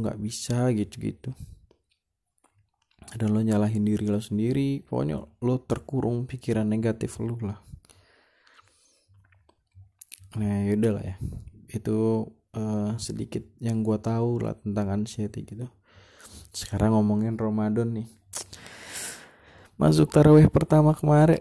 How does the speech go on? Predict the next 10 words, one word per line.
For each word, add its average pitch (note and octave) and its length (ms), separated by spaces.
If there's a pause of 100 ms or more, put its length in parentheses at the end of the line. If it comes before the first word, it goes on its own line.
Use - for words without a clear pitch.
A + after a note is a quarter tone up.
eh, A#2+ 320 (200)
kemarin. G#2+ 600 (160)
Iya A2+ 400
sih, - 160
kemarin. F2 440 (1900)
Seperti B2 440
biasa B2 400
ya, C#3+ 180 (680)
eh, A2+ 600
keadaannya A#2 1080